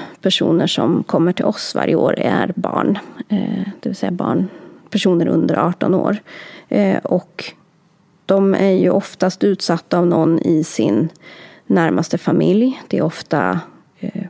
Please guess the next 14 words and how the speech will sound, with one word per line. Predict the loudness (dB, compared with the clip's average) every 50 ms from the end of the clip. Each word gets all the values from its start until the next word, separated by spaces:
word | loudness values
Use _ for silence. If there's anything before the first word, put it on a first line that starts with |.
| -14 -20 -20 _ _ _ _ _
pappa | -8 -8 -8 -8 _ _ _ -2 0 0 0 -2 -2
eller, | -2 0 0 0 0 0 0 0 -2 -2 -6 -10 _ _ -20 -20 -20 -20 -20 -20 -20 -20 -20 -20 _ _ _ _ _
eh, | -6 -4 -4 -4 -4 -4 -6 -6 -6 -8 -10 -14 -6 -2
en | 0 0 2
bror | 2 2 2 2 2 0 0 0 0 0 0
eller | 0 0 0 0 0
en | 0 -2 -2
farbror, | -2 -2 -2 0 0 0 0 0 0 2 2 2 2 0 -2 -4 -6
farfar. | -14 -20 -18 -6 -4 -2 -2 -2 -2 -4 -4 -2 0 0 0 0 -2 -4 -4 -6
Det | -2 -2 0 0 0 0
är | 2 0 0 0 -2 -4 -8 -8 -8
ofta | -8 -8 -8 -8 -4 -2 0
någon, | 0 2 2 2 2 2 2 0 -2 -6 -6 -4
eh, | -4 -4 -2 -4 -4 -4 -4